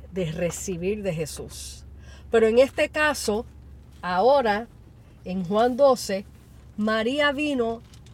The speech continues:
a dar la mejor parte de ella. Primeramente recibió lo mejor del maestro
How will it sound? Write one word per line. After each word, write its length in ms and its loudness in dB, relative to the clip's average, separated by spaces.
a 200 -2
dar 440 0
la 460 2
mejor 720 0
parte 680 -2
de 300 -6
ella. 280 -10
Primeramente 800 0
recibió 800 0
lo 140 2
mejor 340 4
del 200 4
maestro 600 -2